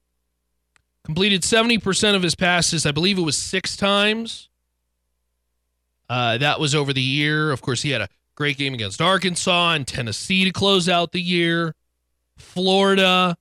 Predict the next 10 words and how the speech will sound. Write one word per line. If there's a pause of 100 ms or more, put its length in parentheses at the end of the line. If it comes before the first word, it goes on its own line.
(140)
I
mean,
these
are, (280)
these
are
not
the
most, (1700)
uh,